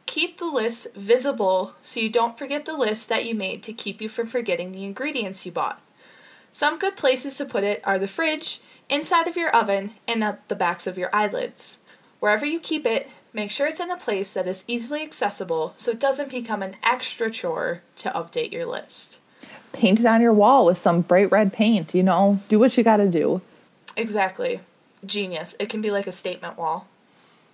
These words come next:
Speaker 1: Everyone needs to decorate more, in my opinion. Make sure you save your receipts.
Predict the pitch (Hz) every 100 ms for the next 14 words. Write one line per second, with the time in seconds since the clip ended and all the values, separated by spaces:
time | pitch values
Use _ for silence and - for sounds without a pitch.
0 | - 226 240 254 254 240 226 196 180 180
1 | 170 180 170 165 156 151 - - - 196
2 | 208 _ _ _ _ _ _ _ _ _
3 | - - - - - - 254 339 - -
4 | 254 220 220 208 214 208 190 180 170 180
5 | - 190 - - -